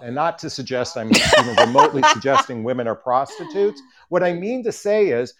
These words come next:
Speaker 1: we can just make a lot of promises. "Hey, I want a relationship." And she goes, "I want a relationship too." Great. We have sex together. And then the guy does what the guy said to you. "You know what? You're too good of a person for me to be in a relationship with because I'm not ready for a relationship." But we got
Speaker 2: Right.
Speaker 1: laid.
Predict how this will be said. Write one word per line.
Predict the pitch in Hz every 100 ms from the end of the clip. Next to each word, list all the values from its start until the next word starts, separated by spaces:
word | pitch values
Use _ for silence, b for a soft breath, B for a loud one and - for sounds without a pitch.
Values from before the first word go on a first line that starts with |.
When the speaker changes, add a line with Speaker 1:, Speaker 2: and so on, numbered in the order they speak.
| _ 123
Speaker 1:
we | 175
can | 247 277
just | 170 -
make | 151 156
a | 131
lot | 104 123 208
of | 214
promises. | 139 123 123 120 139 127
"Hey, | 147 156
I |
want | 123 131 143
a |
relationship." | 127 117 120 123 - 113 - 143 170
And | 113
she | -
goes, | 135 135
"I | 160
want | 196 151
a | 127
relationship | 120 131 - 123
too." | - 262
Great. | - 220 196 - b 208
We |
have | 214
sex | - 285 -
together. | - 170 165 185
And | 175 180
then | 208 202
the |
guy | 185 185 185
does | 190 175
what | 170 -
the | 170
guy | 175 175
said | - 185 156
to | 202
you. | 202 302 233 98 - _ _
"You | 160
know | 190
what? | 170
You're | 175 233
too | - 202
good | 160 175
of | 147
a | 127
person | 139 123 - 123
for | -
me | 123 127
to | 110
be | 110
in | 107
a |
relationship | 101 104 117 - 110 - 110
with | 110 -
because | 104 117
I'm | 127 117
not | 107 104
ready | 113 104 101
for | 101
a |
relationship." | 92 85 82 - _ b b
But | - 196
we | 170
got | 180
Speaker 2:
Right. | 240 190
Speaker 1:
laid. | 147 - 311 175 165